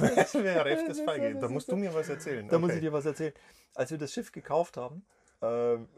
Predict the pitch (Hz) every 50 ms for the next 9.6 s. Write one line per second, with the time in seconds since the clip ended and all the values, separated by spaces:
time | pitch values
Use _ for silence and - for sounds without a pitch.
0 | 95 113 113 123 131 131 127 120 - - - 127 120 123 113 - _ 120 110 110
1 | 110 110 107 101 107 107 104 104 - 107 120 143 147 120 101 98 - 101 101 101
2 | 98 - - - - - - 104 101 101 101 95 - - - 101 98 98 95 98
3 | - 107 104 - - 98 - _ _ - - - - - _ - - - - -
4 | - - - - - - - - - - - - - 95 - - - - - 98
5 | 107 - 101 95 110 131 127 - - - _ _ _ _ _ _ _ _ _ _
6 | _ _ _ _ _ _ _ _ _ _ _ _ _ - 82 - 85 82 80 -
7 | - - 101 104 110 101 98 - 127 104 - _ - 104 98 101 92 - - 95
8 | 95 110 - 139 135 135 - _ _ _ _ _ _ _ _ _ _ _ _ _
9 | _ _ _ _ _ - - - - - - 175